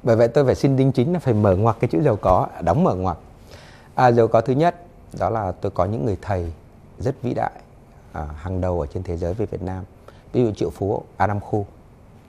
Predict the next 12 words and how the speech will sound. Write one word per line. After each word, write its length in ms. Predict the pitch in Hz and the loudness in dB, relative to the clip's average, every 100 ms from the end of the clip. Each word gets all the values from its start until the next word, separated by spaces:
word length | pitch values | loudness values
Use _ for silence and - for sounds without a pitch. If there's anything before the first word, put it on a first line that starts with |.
| - | -12
à, 220 | 78 80 | -10 -8
đó 60 | 90 | -8
là 80 | 98 | -8
triệu 180 | - - | -10 -10
phú, 340 | - 85 98 | -6 -6 -4
một 240 | 123 110 - - - - - | 0 -2 -2 -14 -20 -20 -6
trong 240 | 107 107 104 - - - | -4 -4 -8 -14 -20 -20
hai 220 | - 127 120 | -6 -2 0
mươi 100 | 120 | 0
lăm 180 | 113 | -4
triệu 200 | 107 107 | -4 -6
phú 380 | - - 95 113 | -6 -6 -4 -4